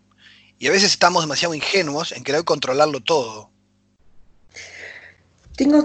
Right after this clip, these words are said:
Speaker 2: dos grandes cuestionamientos que me pusiste frente. Uno, eh, sobre los miedos. Yo no, mm, estaba ocupado todo el día en mi trabajo, en las reuniones sociales, y el miedo no ocupaba parte, no existía antes.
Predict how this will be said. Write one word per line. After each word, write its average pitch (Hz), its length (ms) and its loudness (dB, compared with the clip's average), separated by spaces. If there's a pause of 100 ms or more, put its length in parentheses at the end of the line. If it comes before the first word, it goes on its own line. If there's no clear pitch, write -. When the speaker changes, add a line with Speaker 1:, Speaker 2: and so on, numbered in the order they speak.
Speaker 2:
dos - 640 4
grandes 302 420 4
cuestionamientos 196 720 4
que 226 80 4
me 190 120 2
pusiste 202 460 0
frente. 147 720 2
Uno, 320 640 0
eh, 208 180 6
sobre 208 360 4
los 180 200 2
miedos. 156 720 2
Yo 226 300 4
no, 226 300 6
mm, 185 600 2
estaba 202 260 6
ocupado 208 460 4
todo 196 160 2
el 190 100 4
día 196 140 6
en 196 100 4
mi 185 100 4
trabajo, 196 720 2
en 175 140 2
las 170 160 2
reuniones 180 380 2
sociales, 226 760 4 (500)
y 214 140 6
el 226 140 10
miedo 277 320 8
no 262 80 4
ocupaba 226 580 4
parte, 165 460 2
no 208 80 4
existía 226 840 4
antes. 285 580 0